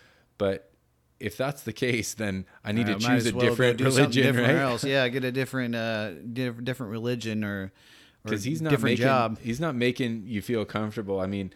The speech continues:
Speaker 1: I just think he's, he's, uh, without reading all these verses that I've, I've put down, he's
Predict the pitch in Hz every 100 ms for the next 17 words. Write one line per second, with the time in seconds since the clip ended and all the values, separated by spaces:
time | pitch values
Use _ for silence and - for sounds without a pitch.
0 | - _ - 107 107 - 113 104 113 104
1 | 95 101 _ - 107 107 98 92 85 104
2 | 131 113 110 117 104 98 101 95 85 82
3 | 98 104 101 90 90 87 87 - _ 98
4 | 90 - _ _ _ _ _ - 95 90
5 | 92 95 85 - - _ _ - 107 113
6 | 101